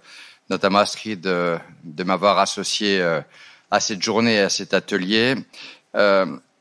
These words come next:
cette journée, je vous assure, moi qui suis avec certains collègues au cœur de ce réacteur, notamment sur les questions d'entreprise, de travail, d'emploi, depuis lundi jusqu'à ce matin, notamment sur le partage de la valeur, les questions de travail,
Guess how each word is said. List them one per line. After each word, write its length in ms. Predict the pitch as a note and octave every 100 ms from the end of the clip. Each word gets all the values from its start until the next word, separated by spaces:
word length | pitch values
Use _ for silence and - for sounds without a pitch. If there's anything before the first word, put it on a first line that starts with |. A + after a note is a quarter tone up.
| - -
cette 220 | B2 G2+
journée, 440 | B2 B2+ C#3+ B2 -
je 180 | - G2+
vous 100 | G2
assure, 540 | - - A#2+ E2+ - _ _
moi 200 | G2+ A#2+
qui 200 | - A#2+
suis 280 | - - B2
avec 220 | F2+ E2+
certains 300 | - A2 A2+
collègues 360 | - A2+ A2 F#2
au 80 | F#2+
cœur 220 | C3+ A2+
de 80 | G2
ce 100 | -
réacteur, 480 | G2 - - F2
notamment 540 | F2 C#3 C3+ C3 C3 C3
sur 160 | -
les 140 | F#2 F2+
questions 340 | G2 - A#2
d'entreprise, 580 | G#2 - A2 - A2+ E2+
de 80 | F#2
travail, 440 | - G#2+ A2 F#2+
d'emploi, 420 | E2+ G2+ - G#2 - - _ _ _ _ _ - - _ -
depuis 260 | F#2 -
lundi 240 | A2 G#2+ A2+
jusqu'à 320 | - - -
ce 160 | - B2+
matin, 420 | A2 G#2 A2 E2+
notamment 340 | D#2+ - F#2+ G#2+
sur 160 | -
le 100 | F#2+
partage 380 | - A2 A#2+ G#2
de 60 | G2
la 120 | F#2
valeur, 520 | F#2+ G#2 A#2 C3 - _ - - - - - - -
les 100 | G#2
questions 380 | - C3 - C#3
de 60 |
travail, 680 | - C3 A#2 B2 C3+ D3